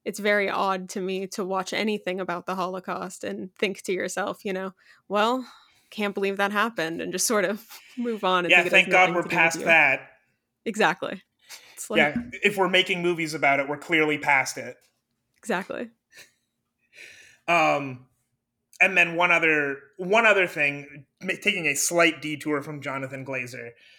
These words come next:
Speaker 2: Uh, this movie is nominated for Best Sound for Tarn Willers and Johnny Byrne. It is not nominated for Best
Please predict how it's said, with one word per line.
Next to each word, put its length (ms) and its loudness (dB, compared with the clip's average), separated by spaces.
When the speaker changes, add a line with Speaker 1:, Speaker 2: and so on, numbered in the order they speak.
Speaker 2:
Uh, 120 6
this 180 -6
movie 200 -4
is 120 -4
nominated 500 2
for 180 -4
Best 320 -2
Sound 460 -4
for 120 -14
Tarn 380 -6
Willers 360 -6
and 160 -12
Johnny 240 -8
Byrne. 420 -12
It 100 2
is 160 -4
not 340 4
nominated 520 2
for 100 -10
Best 260 -6